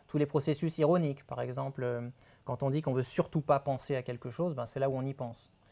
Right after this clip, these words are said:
Et en fait, tout ce travail qui était fait sur les pensées avec la, la préparation mentale classique, par exemple, quand on doit changer une pensée par une autre, ben, c'est compliqué parce qu'on a déjà, euh, mettons, un sport de combat, un adversaire en face, puis ensuite, il faut qu'on parle avec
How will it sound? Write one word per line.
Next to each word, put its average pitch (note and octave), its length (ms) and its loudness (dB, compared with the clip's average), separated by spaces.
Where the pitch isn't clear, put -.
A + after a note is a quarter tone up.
Et D#3 120 4
en D#3 40 4
fait, C4+ 280 4
tout D4 140 2
ce A#3+ 140 4
travail G3+ 420 6
qui F#3+ 100 -4
était D3+ 160 0
fait D#3 140 0
sur D3+ 160 -2
les C#3+ 100 4
pensées D3+ 480 0
avec C3 200 -2
la, B2+ 80 -2
la C3+ 140 -4
préparation C#3+ 500 -2
mentale C3 320 -4
classique, F3 500 -4
par C3+ 100 2
exemple, C#3+ 100 0
quand C#3+ 160 -2
on C#3 60 0
doit C3+ 140 6
changer D3+ 380 2
une D3 140 2
pensée C#3 320 -2
par B2 220 -4
une C3 100 -4
autre, B3 280 -2
ben, B2+ 60 -6
c'est - 120 -4
compliqué A3+ 360 0
parce G#3+ 160 2
qu'on D3+ 140 2
a C#3 100 6
déjà, D#3 380 6
euh, C3 140 2
mettons, C3 580 -2
un B2 60 -6
sport B2+ 240 -2
de C3 80 -2
combat, C#3 220 0
un C3+ 80 2
adversaire C3+ 460 0
en C3 80 -2
face, B3 280 0
puis D3+ 80 -6
ensuite, A3 180 -4
il - 60 -16
faut E3+ 80 -4
qu'on C#3+ 200 -4
parle F3 260 2
avec B2+ 320 -4